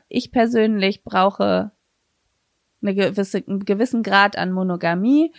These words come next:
Und, äh, mein Freund kann sich sehr, sehr gerne mit Freundinnen, wenn er irgendwelche Freundinnen hat, kann er sich gerne mit denen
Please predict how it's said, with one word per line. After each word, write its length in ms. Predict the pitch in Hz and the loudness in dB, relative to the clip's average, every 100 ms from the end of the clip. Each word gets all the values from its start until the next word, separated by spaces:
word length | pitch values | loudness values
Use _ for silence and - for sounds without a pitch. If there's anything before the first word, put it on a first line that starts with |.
| - - - | -20 -16 -2
Und, 400 | 214 214 214 - | 0 0 -4 -4
äh, 140 | 185 | -2
mein 180 | 196 196 | -2 -6
Freund 340 | - 208 208 | -4 -4 -2
kann 160 | 208 190 | -4 -6
sich 180 | 208 - | -6 0
sehr, 240 | 226 254 | 2 4
sehr 160 | 240 226 | 2 0
gerne 420 | 196 196 202 196 | 0 0 2 0
mit 180 | 190 175 | -2 -6
Freundinnen, 720 | - 240 240 277 254 233 220 | -4 2 4 4 0 -4 -6
wenn 140 | 190 | -4
er 140 | 196 185 | -4 -2
irgendwelche 380 | 202 190 185 185 | -2 -4 -6 -8
Freundinnen 680 | - 214 254 262 240 226 | 0 2 2 -4 -6 -6
hat, 220 | 226 214 - | -4 -6 -4
kann 160 | 208 | -6
er 100 | 185 | -4
sich 160 | 190 - | -6 -4
gerne 300 | 190 208 208 | -2 -2 -4
mit 180 | 190 190 | -6 -6
denen 380 | 185 185 180 | -6 -8 -10